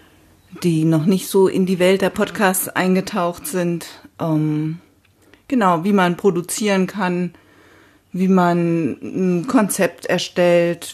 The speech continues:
wie man, ja, alles eigentlich, wie man hostet, ähm, und am Ende, wie man, wie man so einen Podcast vermarktet.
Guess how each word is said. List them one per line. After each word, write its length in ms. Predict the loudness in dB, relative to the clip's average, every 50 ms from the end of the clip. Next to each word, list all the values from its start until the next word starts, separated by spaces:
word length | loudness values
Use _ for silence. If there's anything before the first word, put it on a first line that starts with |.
| -8 -6
wie 200 | -4 -2 0 2
man, 800 | 2 2 2 2 2 2 2 2 2 2 2 0 0 0 -2 -6 -12 -20 _ _ _ _ _ _ _ _ _ _ -4
ja, 240 | -2 -2 -2 -2
alles 280 | 0 0 0 0 0 0
eigentlich, 440 | -2 -2 0 0 0 0 -2 -2 -2
wie 40 | 0
man 280 | 2 2 2 2 2
hostet, 720 | 2 2 0 0 -2 -4 -4 -4 -4 -4 -4 -8 -14 -18 -18 -20 _ -20 -20 -20 -20 -20 -20 -20 -20 -20 _ _ _ _ _ _ _ _ _ -12 -6
ähm, 680 | -4 -2 -2 -2 0 0 -2 -2 -2 -2 -4 -4 -6 -10 -14 -20 _ _ _ _ _ _ _ -18 -6 0
und 240 | 2 2 2 2 0
am 80 | 0 0
Ende, 300 | 2 2 2 2 4 2
wie 80 | 2
man, 380 | 2 2 2 0 -2 -2 -4 -4
wie 60 | -4
man 380 | -2 -2 -2 -2 -2 -2 -4 -4
so 140 | -4 -2 -2
einen 100 | -2 -2
Podcast 500 | -2 -4 -6 -4 -4 -4 -4 -4 -4 -4
vermarktet. 640 | -2 0 0 0 -2 -2 -6 -10 -12 -14 -14 -14